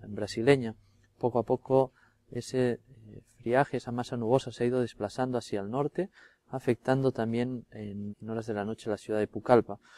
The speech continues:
Por otro lado, algunos sistemas convectivos han ido apareciendo a lo largo del día en el sector norte. Tenemos reportes de algunos chubascos en la zona de Amazonas y,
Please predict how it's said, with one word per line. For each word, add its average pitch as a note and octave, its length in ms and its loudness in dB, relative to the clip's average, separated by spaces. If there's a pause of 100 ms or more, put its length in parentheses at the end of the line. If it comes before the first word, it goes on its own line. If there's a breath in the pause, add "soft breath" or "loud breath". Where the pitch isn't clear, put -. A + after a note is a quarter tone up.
(180 soft breath)
Por C3 140 4
otro B2+ 200 6
lado, C#3 180 12
algunos C3 360 2
sistemas C3+ 460 -4
convectivos C#3 680 -4
han A#2 160 -4
ido B2+ 100 2
apareciendo A#2 560 0
a G#2 40 4
lo G#2 120 2
largo A2+ 240 2
del G2+ 140 0
día A#2+ 200 -4 (440)
en A2+ 180 -6
el G#2+ 80 -6
sector G#2+ 340 -2
norte. C3+ 480 6
Tenemos A2 320 -6
reportes A2 460 2
de G#2+ 60 -2
algunos A2+ 420 -2
chubascos A#2 560 0 (400 soft breath)
en A#2 240 -4
la G#2+ 80 -2
zona A#2+ 240 -4
de A#2 60 4
Amazonas C#3+ 640 2 (600 loud breath)
y, E3+ 360 12